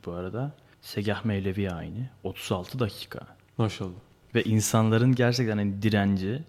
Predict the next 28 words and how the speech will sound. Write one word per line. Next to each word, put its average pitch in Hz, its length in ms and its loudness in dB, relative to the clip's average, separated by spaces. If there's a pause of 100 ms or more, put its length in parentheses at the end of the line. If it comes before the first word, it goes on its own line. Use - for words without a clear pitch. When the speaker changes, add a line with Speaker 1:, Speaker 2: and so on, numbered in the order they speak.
Speaker 1:
düşünüyorum. 107 640 -4
O 98 160 -4
boğaz, 92 500 -2
o 101 140 -6
ciğer, 95 540 -6 (260)
o 101 140 0
nefes 101 500 -2 (540)
nasıl 113 440 2
dayanıyor 107 460 4
bilmiyorum. 92 560 -2 (220)
Speaker 2:
Tabii 127 180 6
çünkü 113 280 -2
düz 135 240 4
de 117 80 8
söylenmeyen 104 680 2
bir 101 60 -2
müzik 95 340 -8
türü 104 140 -6
Speaker 1:
Düz 120 140 6
Speaker 2:
olduğu 131 80 6
Speaker 1:
de 143 60 6
Speaker 2:
için 135 120 2
Speaker 1:
söylenmiyor. 123 580 4
Sürekli 110 380 4
Speaker 2:
nameler, 101 240 2
şeyler 95 460 -6
Speaker 1:
Ya, 95 100 -8
Speaker 2:
vesaire. 95 380 -4